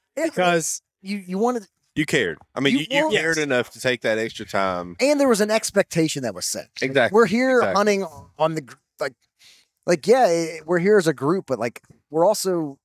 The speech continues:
Speaker 3: It's different than
Speaker 1: Luke,
Speaker 3: just, like, a,
Speaker 1: Luke.
Speaker 3: a bunch of shitheads getting together to go shoot deer. I
Speaker 1: Yeah.
Speaker 3: mean,
Speaker 2: Yeah.
Speaker 1: Luke, Evan, and Perry are letting us hunt
Speaker 2: Yeah.
Speaker 1: on their, like, fucking family
Speaker 2: And
Speaker 1: farm, and
Speaker 2: they're
Speaker 1: there's, there's a,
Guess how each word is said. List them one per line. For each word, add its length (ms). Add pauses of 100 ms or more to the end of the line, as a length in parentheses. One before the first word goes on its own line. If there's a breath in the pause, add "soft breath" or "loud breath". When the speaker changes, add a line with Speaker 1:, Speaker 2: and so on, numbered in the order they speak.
Speaker 3:
It's 140
different 300
than 100
Speaker 1:
Luke, 80
Speaker 3:
just, 120
like, 140
a, 60
Speaker 1:
Luke. 200
Speaker 3:
a 80
bunch 240
of 60
shitheads 400
getting 200
together 440
to 100
go 240
shoot 340
deer. 440
I 60
Speaker 1:
Yeah. 60
Speaker 3:
mean, 320
Speaker 2:
Yeah. 160 (500)
Speaker 1:
Luke, 200
Evan, 240
and 120
Perry 280
are 140
letting 360
us 320 (300)
hunt 180
Speaker 2:
Yeah. 60
Speaker 1:
on 60
their, 100 (240)
like, 140 (360)
fucking 260
family 340
Speaker 2:
And 80
Speaker 1:
farm, 180
and 100
Speaker 2:
they're 80
Speaker 1:
there's, 180
there's 300
a, 400